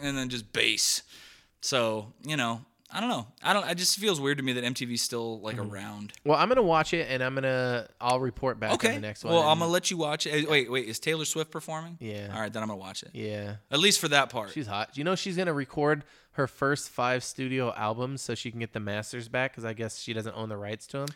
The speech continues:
Speaker 1: Yeah, she just dropped an album on Friday.
Speaker 2: Yeah.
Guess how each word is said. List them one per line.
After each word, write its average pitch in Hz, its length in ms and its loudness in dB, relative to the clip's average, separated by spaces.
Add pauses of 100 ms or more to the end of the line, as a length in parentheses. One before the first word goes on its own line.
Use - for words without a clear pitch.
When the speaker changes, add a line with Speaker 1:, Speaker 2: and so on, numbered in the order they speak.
Speaker 1:
Yeah, 143 200 4
she 156 160 2
just 151 220 0
dropped 165 260 2
an 151 80 -4
album 147 500 -2
on 127 120 -6
Friday. 165 380 -6 (160)
Speaker 2:
Yeah. 107 220 -4